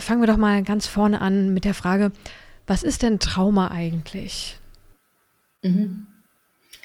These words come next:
Speaker 2: Also Trauma ist ein großes Wort und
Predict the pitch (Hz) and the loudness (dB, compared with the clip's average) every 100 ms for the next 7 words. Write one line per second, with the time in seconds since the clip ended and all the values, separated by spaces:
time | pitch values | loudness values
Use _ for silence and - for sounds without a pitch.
0 | - _ 196 208 - 196 226 180 185 190 | -20 _ -2 -2 2 2 4 2 0 -4
1 | 180 180 180 175 - 156 190 226 220 - | -2 -4 -2 -6 -8 -8 -6 -8 -10 -10
2 | 180 175 170 | -10 -10 -14